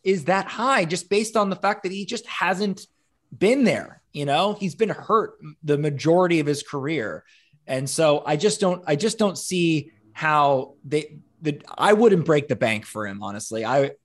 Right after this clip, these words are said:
i-, if, if you're gonna go after a guy, at least go after Castillo,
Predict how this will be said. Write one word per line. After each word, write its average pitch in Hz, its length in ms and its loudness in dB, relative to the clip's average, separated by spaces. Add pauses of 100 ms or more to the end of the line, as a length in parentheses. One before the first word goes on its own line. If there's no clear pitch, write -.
(120)
i-, 143 200 -2
if, 139 240 -4
if 147 200 -6
you're 147 100 0
gonna 170 200 0
go 151 240 2
after 139 360 0
a 117 40 -2
guy, 120 340 0
at 110 120 -6
least 143 240 -4
go 135 140 2
after 120 260 0
Castillo, 131 800 -2